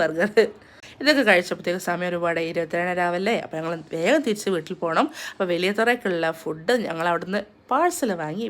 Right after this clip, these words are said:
വീട്ടിൽ വന്നിട്ട് സമയമുള്ളപ്പോൾ ഇരുന്ന് കഴിച്ചിട്ടോ. ബിരിയാണി ആയിരുന്നു, കുഴപ്പമില്ലായിരുന്നു.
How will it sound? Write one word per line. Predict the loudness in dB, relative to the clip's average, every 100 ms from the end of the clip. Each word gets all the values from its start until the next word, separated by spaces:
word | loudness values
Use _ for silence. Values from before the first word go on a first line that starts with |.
| -4
വീട്ടിൽ | -4 -4 -4
വന്നിട്ട് | -4 -8 -4 -4 -4
സമയമുള്ളപ്പോൾ | -6 -6 -4 -6 -2 -4 -2
ഇരുന്ന് | -6 -6 -4
കഴിച്ചിട്ടോ. | -4 -4 -2 6 4 4 -16 -20 -18 -4
ബിരിയാണി | 0 2 2 2
ആയിരുന്നു, | -2 -2 0
കുഴപ്പമില്ലായിരുന്നു. | 2 4 2 -2 -6 -10